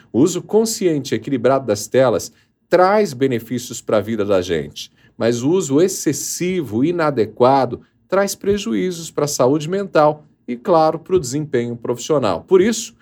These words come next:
é preciso buscar formas de usar a tecnologia a nosso favor, sem deixar de cuidar do nosso bem-estar.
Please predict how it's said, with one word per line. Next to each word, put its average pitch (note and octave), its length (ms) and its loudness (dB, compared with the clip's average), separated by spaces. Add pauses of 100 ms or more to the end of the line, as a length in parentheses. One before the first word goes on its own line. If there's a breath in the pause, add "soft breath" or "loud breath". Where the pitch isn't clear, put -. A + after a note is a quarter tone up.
(160 soft breath)
é - 80 -6
preciso F3 420 -2
buscar E3 360 -2
formas A#2+ 500 0
de B2 80 -6
usar C3 380 2
a G3 60 0
tecnologia B2+ 720 -2 (240 loud breath)
a D3 140 0
nosso F#3+ 580 4
favor, C#3+ 500 -2 (160)
sem E3+ 480 -2
deixar D3+ 480 -2
de B2 100 -10
cuidar G#2+ 400 0
do G#2+ 120 -4
nosso G2 340 -4
bem-estar. G#2 600 -4